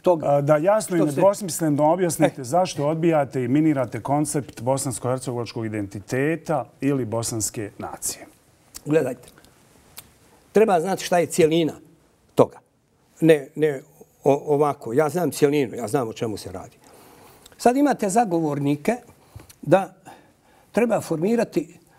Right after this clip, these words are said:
Speaker 1: ovdje bosansku naciju koja je zapravo nacionalna svijest bosanskog naroda, jednog jedinstvenog naroda. To je teza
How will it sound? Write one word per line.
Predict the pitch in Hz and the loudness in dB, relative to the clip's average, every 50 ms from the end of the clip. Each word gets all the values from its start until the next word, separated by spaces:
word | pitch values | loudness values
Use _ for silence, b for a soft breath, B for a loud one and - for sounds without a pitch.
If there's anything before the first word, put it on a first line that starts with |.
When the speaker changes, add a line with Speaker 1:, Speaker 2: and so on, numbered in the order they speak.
| b b - | b b -2
Speaker 1:
ovdje | 139 143 190 220 202 202 170 - - - _ _ _ _ _ _ _ _ _ _ _ - | 0 0 2 2 0 -2 -2 -4 -8 -20 _ _ _ _ _ _ _ _ _ _ _ -2
bosansku | 131 160 214 208 - 180 - - - 170 | 0 0 0 2 0 -4 -4 -4 -4 -4
naciju | 143 175 208 233 226 226 - - 196 180 165 - b b b b b b - | -2 0 0 0 0 -2 -2 -2 -2 -2 -2 -4 b b b b b b 0
koja | - 180 190 | 2 2 2
je | 175 156 139 | 2 0 0
zapravo | 123 208 214 - 185 185 170 165 160 - - - | 0 0 0 0 0 0 0 0 -4 -6 -6 -4
nacionalna | 151 190 190 - - 165 147 135 135 131 127 120 | -4 -2 -2 -2 -2 -2 -2 -2 -2 -2 -2 -2
svijest | 113 - - 190 190 175 143 - - b b b b b b | -2 -2 0 2 2 0 0 -4 -10 b b b b b b
bosanskog | 131 147 160 - - 320 - - 147 139 127 - 139 | -2 -2 0 0 0 -2 -2 -4 -6 -6 -6 -6 -4
naroda, | 123 127 135 139 143 143 135 120 117 | -4 -2 -2 -2 -2 -4 -4 -4 -4
jednog | 117 120 135 147 151 147 131 127 117 | -4 -2 -2 -2 -2 -4 -4 -6 -8
jedinstvenog | 120 151 120 117 117 123 - - - 120 117 110 104 101 - - _ _ - | -8 -6 -6 -6 -6 -6 -8 -8 -6 -6 -6 -6 -8 -12 -16 -20 _ _ -10
naroda. | 117 101 90 87 - - - - - - _ _ b b b b b b b b b b b b _ _ | -10 -10 -8 -10 -14 -16 -18 -20 -20 -20 _ _ b b b b b b b b b b b b _ _
To | - 214 233 | 0 2 2
je | 202 143 127 - | 2 0 -2 -2
teza | - 143 170 220 240 226 220 202 135 | -2 0 2 2 2 2 0 -2 -2